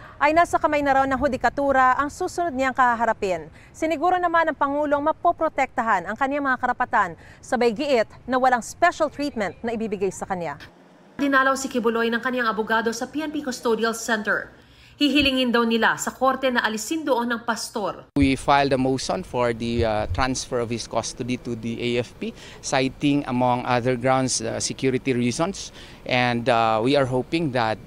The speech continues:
Speaker 2: the court would grant the same, no, or at the very least, a, a, uh, a house arrest, knowing that he also, he is already seventy-four years old, he has a health condition.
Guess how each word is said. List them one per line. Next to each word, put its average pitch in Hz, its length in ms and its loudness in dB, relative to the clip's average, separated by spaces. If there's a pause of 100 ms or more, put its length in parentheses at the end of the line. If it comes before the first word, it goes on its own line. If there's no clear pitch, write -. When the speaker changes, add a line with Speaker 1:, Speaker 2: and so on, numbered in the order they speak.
Speaker 2:
the 113 240 -2
court 123 320 0
would 113 240 -4
grant 110 320 -4
the 117 80 -4
same, 208 320 -2 (240)
no, 131 160 -2
or 120 240 2
at 113 240 0
the 110 80 0
very 123 320 4
least, 147 400 2
a, 110 640 -2
a, 110 120 -2 (440)
uh, 104 360 -2 (520)
a 107 240 -2
house 143 320 4
arrest, 180 400 2
knowing 120 400 -2
that 107 160 -4
he 123 240 -6
also, 113 480 -2
he 110 160 -4
is 117 160 -6
already 113 240 -4
seventy-four 143 640 0
years 139 240 0
old, 170 320 -2
he 117 240 -6
has 104 240 -4
a 104 320 -2
health 127 320 -2
condition. 143 480 -2